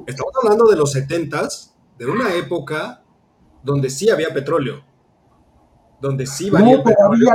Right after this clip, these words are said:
Speaker 2: no había, no, no
Speaker 1: Espera,
Speaker 2: había,
Speaker 1: espera.
Speaker 2: Eduardo.
Speaker 1: No, no, o sea, a
Speaker 2: ¿Te
Speaker 1: ver, se empezaba,
Speaker 2: recuerdas?
Speaker 1: pero, pero los precios ya empezaban. Y, y ojo,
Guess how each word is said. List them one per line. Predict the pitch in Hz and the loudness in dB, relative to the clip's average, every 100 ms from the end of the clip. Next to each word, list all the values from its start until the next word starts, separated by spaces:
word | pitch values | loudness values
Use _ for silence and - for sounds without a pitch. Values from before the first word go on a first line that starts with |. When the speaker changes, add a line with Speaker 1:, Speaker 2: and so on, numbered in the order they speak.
| 226 | 4
Speaker 2:
no | 220 | 4
había, | 214 214 220 208 190 151 | 2 0 2 2 2 0
no, | 175 | 0
no | 220 190 | 0 0
Speaker 1:
Espera, | 208 | -2
Speaker 2:
había, | 202 185 185 | 0 0 0
Speaker 1:
espera. | 185 160 | -2 -2
Speaker 2:
Eduardo. | 160 156 | 0 2
Speaker 1:
No, | - | 2
no, | - - - | -2 -4 -6
o | |
sea, | 151 175 | -6 -2
a | 180 | 2
Speaker 2:
¿Te | |
Speaker 1:
ver, | 185 175 143 | 2 0 -4
se | 180 | -4
empezaba, | 180 233 254 | 0 4 4
Speaker 2:
recuerdas? | 247 285 - - | 6 2 0 -6
Speaker 1:
pero, | 170 - - | -8 -8 -2
pero | 180 | 0
los | 180 143 | 2 2
precios | 170 226 285 226 | 2 0 0 -6
ya | 240 | -6
empezaban. | - 208 220 190 120 - _ _ - | -4 -4 -4 -6 -8 -16 _ _ -20
Y, | 170 - | -20 0
y | 185 | 0
ojo, | 208 | 2